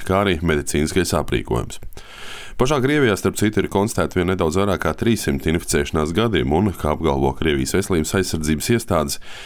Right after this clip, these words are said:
jau kopš janvāra beigām ir veikti simt piecdesmit seši tūkstoši pārbaužu. Netrūkst gan arī skeptiķu, kuri norāda uz savulaik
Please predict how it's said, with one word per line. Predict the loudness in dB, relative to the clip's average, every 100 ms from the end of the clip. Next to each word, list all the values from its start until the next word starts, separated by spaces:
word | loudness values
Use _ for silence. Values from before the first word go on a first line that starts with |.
| -16 -2
jau | 0 2
kopš | 0 2 2
janvāra | 2 2 2
beigām | 2 2 2 2
ir | 0 2
veikti | 2 0 -2 -6
simt | 0 0 2
piecdesmit | 0 2 0 -2 0
seši | 0 -2 0
tūkstoši | 0 2 2 0 2 2
pārbaužu. | 2 2 2 -2 -4 -10 -14 -14 -10 -8 -8 -8 0
Netrūkst | 0 4 2 4
gan | 2 2
arī | 2
skeptiķu, | 2 0 2 -2 0
kuri | 0 2
norāda | 2 4 2 2 2
uz | 0 0 0
savulaik | 2 4 2